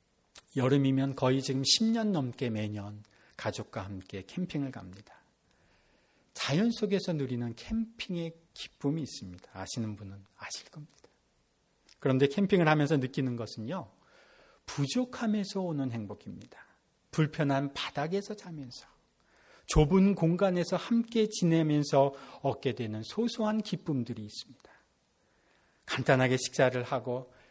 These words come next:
물도 직접 끓여서 커피 한 잔을 들고 접이식 의자, 의자에 앉아보면 불편함과 부족함 속에서도 느끼는 행복이 있습니다. 불편하지만 자연 속에서 쉼을 얻-, 얻-,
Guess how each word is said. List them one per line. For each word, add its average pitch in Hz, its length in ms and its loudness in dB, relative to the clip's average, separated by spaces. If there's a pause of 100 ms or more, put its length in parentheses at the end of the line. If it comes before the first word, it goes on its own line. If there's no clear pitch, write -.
(260)
물도 147 340 2
직접 - 480 4
끓여서 180 560 4
커피 170 320 0
한 151 120 2
잔을 135 360 2 (160)
들고 120 440 -2 (220)
접이식 120 540 -4
의자, 107 420 -4
의자에 113 400 -2
앉아보면 92 760 -8 (640)
불편함과 90 960 -10
부족함 127 440 -4
속에서도 135 540 -6
느끼는 107 640 -12 (500)
행복이 95 760 -10 (120)
있습니다. - 580 -14 (320)
불편하지만 - 800 -4 (800)
자연 98 380 -4
속에서 - 560 -14
쉼을 165 500 -4
얻-, 123 240 -14
얻-, 117 120 -10